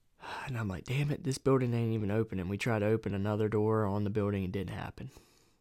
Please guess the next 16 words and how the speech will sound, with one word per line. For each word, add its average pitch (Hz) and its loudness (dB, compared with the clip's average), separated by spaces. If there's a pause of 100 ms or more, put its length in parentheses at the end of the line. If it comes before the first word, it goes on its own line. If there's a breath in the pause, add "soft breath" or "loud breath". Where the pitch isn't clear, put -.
(380 soft breath)
Remember 107 0
this 92 -4
building. 80 -8 (480)
I'll 92 -4
call 98 0
it 98 -2 (1120)
the 107 -6
first - -4
building. 82 -6 (1400 soft breath)
So 117 4
we 135 6
go 147 6
to 139 -2
the 117 0
next 147 0
building, 101 -4